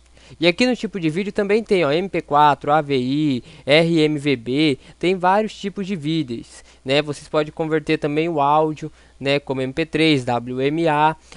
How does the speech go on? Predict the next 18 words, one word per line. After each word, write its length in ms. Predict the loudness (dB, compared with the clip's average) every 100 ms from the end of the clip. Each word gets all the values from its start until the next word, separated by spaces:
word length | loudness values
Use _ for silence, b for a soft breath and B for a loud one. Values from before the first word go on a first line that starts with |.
| B
É, 180 | -2 0
é 80 | 0
a 40 |
mesma 360 | 2 4 2 -2
coisa 260 | 0 -2 -2
que 60 |
eu 60 | -6
fiz 200 | -4 -2
na 120 | -2
imagem, 360 | 0 0 0 -4
pessoal. 440 | -12 -6 -6 -6 b -8
No 100 | 2
caso 240 | 2 2
for 180 | -4 -2
uma 160 | -2
música, 460 | -4 -4 -4 -4 -8
você 240 | -6 -4
vai 340 | 0 0 0